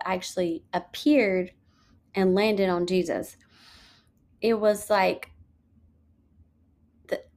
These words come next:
you know how, like, a dove flies and how it lands? Well, the Holy Spirit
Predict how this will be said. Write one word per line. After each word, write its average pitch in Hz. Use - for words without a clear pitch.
you 254
know 320
how, 320
like, 202
a 180
dove 190
flies 170
and 175
how 180
it 160
lands? 165
Well, 196
the 190
Holy 269
Spirit 220